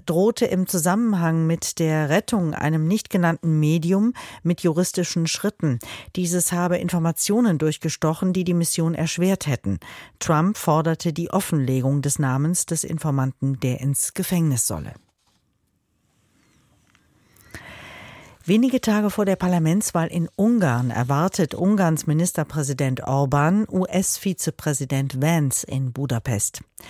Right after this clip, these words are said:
Vance will am Abend bei einer Wahlkampfveranstaltung mit Orbán in einem Budapester Sportzentrum eine Rede halten.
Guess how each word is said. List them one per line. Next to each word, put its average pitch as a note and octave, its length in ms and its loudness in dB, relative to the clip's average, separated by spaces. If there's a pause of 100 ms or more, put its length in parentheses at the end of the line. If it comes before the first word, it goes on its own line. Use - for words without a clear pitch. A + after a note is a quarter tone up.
(560)
Vance F3 320 2
will G#3+ 160 2
am F3 200 -2
Abend E3 380 0
bei F3 100 0
einer D#3 240 0
Wahlkampfveranstaltung C#3+ 1300 0
mit D3 180 -2
Orbán D3+ 480 0
in C#3+ 200 -2
einem C#3+ 320 0
Budapester C#3+ 560 -2
Sportzentrum D3 920 -2
eine D#3 240 0
Rede D3+ 300 2
halten. A2+ 400 -4